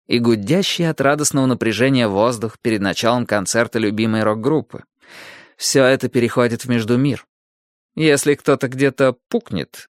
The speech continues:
а кто-то другой рассмеётся над этим, если кто-то глубоко вздохнёт, глядя на величественный рассвет,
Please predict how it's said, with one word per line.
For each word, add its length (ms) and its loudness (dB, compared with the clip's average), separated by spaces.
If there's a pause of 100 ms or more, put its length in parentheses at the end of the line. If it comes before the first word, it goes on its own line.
а 160 0
кто-то 320 -2
другой 360 0
рассмеётся 680 -4
над 160 -2
этим, 300 -6 (720)
если 400 2
кто-то 300 0
глубоко 440 0
вздохнёт, 880 -2
глядя 440 -2
на 100 -2
величественный 560 -2
рассвет, 720 -4